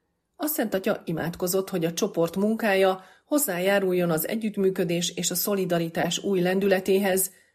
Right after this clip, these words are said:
és bátorította a résztvevőket erőfeszítéseikben, hogy javítsák a betegek egészségügyi ellátását az evangéliumi értékek alapján.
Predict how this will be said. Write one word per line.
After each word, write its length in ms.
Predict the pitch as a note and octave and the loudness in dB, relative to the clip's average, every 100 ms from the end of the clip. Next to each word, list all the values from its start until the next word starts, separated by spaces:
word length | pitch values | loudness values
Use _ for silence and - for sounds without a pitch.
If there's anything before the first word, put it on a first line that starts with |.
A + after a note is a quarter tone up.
| _ | _
és 220 | - G3+ G3 | -6 -2 0
bátorította 760 | B3+ C4+ G3 F#3+ F#3 F#3 F3+ | 0 2 0 0 -2 -2 2
a 60 | E3+ | 2
résztvevőket 760 | F#3 G3+ F#3+ F#3 F#3 F#3 F3+ | 2 0 -2 -2 -2 0 -2
erőfeszítéseikben, 1300 | F3+ F#3 E3+ F3 F3 F#3+ F3 F3+ F3+ F#3 F#3 F3+ G3 A3+ - _ _ | -2 0 0 0 -2 -4 -4 -2 0 -2 0 2 2 0 -6 _ _
hogy 260 | - G#3 G3+ | 0 0 0
javítsák 760 | G3 A#3+ B3+ F#3+ - G3+ G#3 - | 0 0 0 -2 0 0 0 -4
a 120 | F#3+ | -2
betegek 560 | F3+ F#3+ F3+ F3 F3 - | -2 -2 -2 -2 -4 -6
egészségügyi 720 | F#3 F3 F3 F3 E3+ E3+ E3+ | -4 -4 -2 -4 -4 -6 -4
ellátását 800 | F#3+ F#3+ F3+ F#3 F3+ - G3+ G#3 - - - | -2 0 0 0 -2 0 0 -2 -10 -20 -8
az 140 | G#3+ | -2
evangéliumi 720 | F#3 F3 E3 E3+ E3 F3 F3 - | 0 0 -2 -2 -2 0 0 -2
értékek 540 | F3 F3 F3 F3+ F3 | -4 -2 -2 -2 -2
alapján. 720 | - E3+ E3+ F3 E3 E3+ - | 0 -2 0 0 0 -2 -8